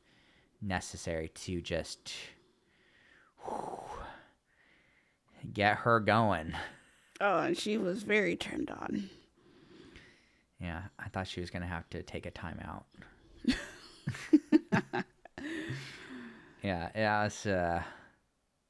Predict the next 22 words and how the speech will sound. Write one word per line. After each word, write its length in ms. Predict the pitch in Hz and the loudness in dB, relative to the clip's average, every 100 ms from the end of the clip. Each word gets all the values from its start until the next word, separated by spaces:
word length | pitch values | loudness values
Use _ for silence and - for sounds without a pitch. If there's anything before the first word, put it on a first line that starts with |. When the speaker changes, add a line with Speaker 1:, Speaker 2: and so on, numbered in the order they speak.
| _ _ _ - - - - | _ _ _ -20 -20 -14 -2
Speaker 1:
just, 200 | 147 175 | 0 2
again, 300 | 170 165 131 | 6 8 8
just 220 | - 165 | 2 4
so 140 | 214 214 | 6 8
funny 340 | - 202 202 | 10 10 8
to 100 | - | 4
me 200 | 117 104 | 2 2
because 440 | 113 117 135 117 - - - - _ _ _ _ - | 2 4 4 4 -4 -20 -20 -20 _ _ _ _ -20
so 240 | - 156 165 | 4 8 8
much 220 | 175 - | 8 6
of 80 | 160 | 6
the 80 | 151 | 6
time 560 | 147 135 123 117 110 - - _ _ _ _ _ | 6 8 8 6 2 -2 -16 _ _ _ _ _
she's 240 | - 117 117 | -8 -4 -4
just 160 | - | -4
like, 240 | 110 95 - | -4 -6 -8
"Oh, 80 | - 117 | -8 -6
God, 200 | 117 110 - - | -6 -8 -10 -12
I 80 | 95 - | -14 -14
can't 240 | - 123 | -8 -8
stand 560 | - - 113 117 117 113 | -8 -8 -4 2 4 4
his, 340 | 117 110 - | 2 0 -4